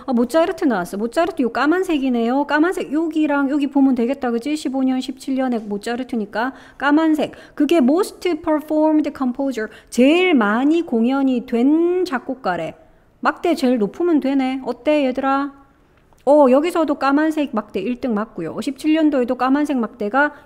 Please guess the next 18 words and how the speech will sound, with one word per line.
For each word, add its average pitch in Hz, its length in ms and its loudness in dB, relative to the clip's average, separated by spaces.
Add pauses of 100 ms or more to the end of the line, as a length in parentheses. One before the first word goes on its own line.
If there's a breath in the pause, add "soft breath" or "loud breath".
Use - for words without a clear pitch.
(120 loud breath)
일 339 280 -2
등 339 240 2
맞네요. 254 1040 0
맞는 247 260 -4
말 233 160 -4
했네. 226 420 -10 (240 soft breath)
어디 277 180 -2
more 302 380 4
than, 269 180 -4 (180 loud breath)
뭐 202 160 -2
이상이라 208 360 -6
그러냐. 208 300 -10 (220 loud breath)
삼천 339 680 0
회의 285 340 0
퍼포먼스 240 640 -6
이상이래. 220 680 -6 (420 soft breath)
삼천, 302 420 2
여기다. 254 420 0